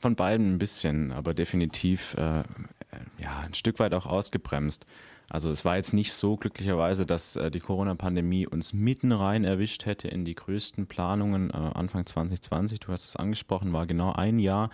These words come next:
nach unserem Premierenkonzert in damals, oder ja, es waren ja nicht wir, sondern, äh, der Ausgangspunkt für die Idee vom Benefizorchester. Ähm,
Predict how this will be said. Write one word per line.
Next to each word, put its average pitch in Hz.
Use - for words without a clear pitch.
nach 92
unserem 82
Premierenkonzert 101
in 82
damals, 98
oder -
ja, 60
es -
waren 78
ja 78
nicht 82
wir, 98
sondern, 71
äh, -
der -
Ausgangspunkt 95
für 90
die 78
Idee 85
vom 87
Benefizorchester. 87
Ähm, 80